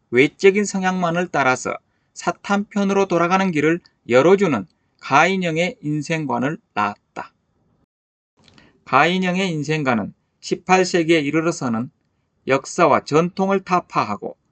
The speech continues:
인생의 모든 것을 이성적 또는 현실적으로만 판단하며 불합리한 것이나 비현실적인 것을 철저히 배격하여 신을 부정하였다. 이것이 바로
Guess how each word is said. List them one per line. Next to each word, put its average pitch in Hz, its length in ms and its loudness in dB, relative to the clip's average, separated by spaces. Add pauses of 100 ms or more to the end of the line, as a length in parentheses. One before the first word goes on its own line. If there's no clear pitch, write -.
(320)
인생의 151 500 -2
모든 160 380 0
것을 170 340 -4 (220)
이성적 165 840 -6
또는 175 280 -4 (220)
현실적으로만 185 1000 0
판단하며 160 560 -2 (580)
불합리한 190 600 2
것이나 123 440 -2 (360)
비현실적인 196 840 0
것을 151 380 -2 (260)
철저히 214 640 4
배격하여 151 600 -4 (280)
신을 214 460 0 (100)
부정하였다. 117 720 -6 (420)
이것이 185 380 4
바로 151 360 2